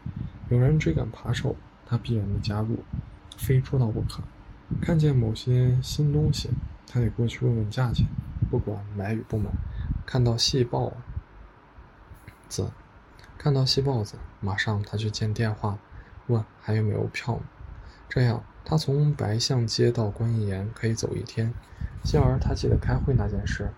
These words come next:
所以只要两三分钟，两三个钟头。到了开会的地方，即使大家已经散了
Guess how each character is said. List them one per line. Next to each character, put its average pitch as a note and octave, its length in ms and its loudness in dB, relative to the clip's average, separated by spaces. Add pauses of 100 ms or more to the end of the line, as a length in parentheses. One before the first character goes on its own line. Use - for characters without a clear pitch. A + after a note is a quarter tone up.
(300)
所 A2 180 0
以 G#2+ 120 2 (200)
只 - 120 -2
要 A2 80 2
两 G#2+ 200 0
三 - 160 0
分 A#2 240 0
钟， C3 200 2 (400)
两 G#2 200 0
三 C#3 220 -2
个 C#3 100 2
钟 C#3+ 220 0
头。 G#2 260 -6 (2250)
到 D#3+ 120 4
了 B2 100 4
开 D#3 200 4
会 D#3 120 6
的 A#2+ 80 4
地 A2 180 2
方， A2+ 260 2 (140)
即 C3 160 2
使 - 140 -2
大 A#2 120 2
家 A#2 280 2
已 G#2 120 2
经 G#2+ 180 0
散 B2+ 200 0
了 G#2 240 -2